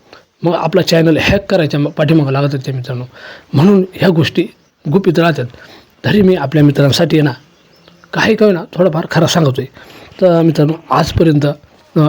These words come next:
अं, सांगायचं तात्पर्य असं ना का आम्ही YouTube-मध्ये भेटलं, आम्हाला भेटतच, अजूनही भेटतच, भेटलं त्यासाठी आपली मेहनतसुद्धा किती आहे.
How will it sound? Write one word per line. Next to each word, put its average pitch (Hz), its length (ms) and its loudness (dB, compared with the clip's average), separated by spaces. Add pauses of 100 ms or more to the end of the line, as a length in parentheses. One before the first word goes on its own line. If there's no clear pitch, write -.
(120)
अं, 147 140 0
सांगायचं 156 500 0
तात्पर्य 123 300 -2
असं - 240 0
ना 147 80 2 (1040)
का - 80 0
आम्ही 165 220 2
YouTube-मध्ये 139 440 2 (1080)
भेटलं, 190 280 0
आम्हाला 151 240 -2 (100)
भेटतच, 151 400 0 (160)
अजूनही 180 340 2
भेटतच, 143 400 -2
भेटलं 147 340 0 (460)
त्यासाठी 165 320 0
आपली 135 280 -2 (100)
मेहनतसुद्धा 170 600 2 (280)
किती 185 240 0
आहे. 151 100 0